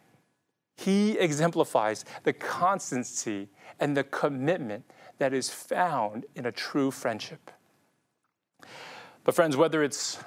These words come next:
Frodo and Sam, Ruth and Naomi, or David and Jonathan, all of these literary examples of friendship are really meant to prepare us to encounter the truest friend of all,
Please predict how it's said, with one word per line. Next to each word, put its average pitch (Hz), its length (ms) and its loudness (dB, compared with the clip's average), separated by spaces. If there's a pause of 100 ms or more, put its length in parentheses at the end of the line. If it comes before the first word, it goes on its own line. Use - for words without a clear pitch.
(140)
Frodo 165 400 4
and 151 100 0
Sam, 156 640 0 (640)
Ruth 156 520 2
and 156 120 4
Naomi, 156 720 0 (380)
or 131 100 4
David 165 420 4
and 160 140 2
Jonathan, 120 600 0 (640)
all 202 380 6
of 175 100 4
these 170 220 2
literary 165 560 4
examples 139 520 2
of 127 80 4
friendship - 520 2
are 147 140 4
really 185 380 2
meant 147 360 2
to 143 120 -4
prepare 151 560 0
us 107 320 -2 (400)
to 180 160 4
encounter 175 540 2
the 143 100 2
truest 185 500 2
friend 156 300 0
of 131 120 -4
all, 98 300 -2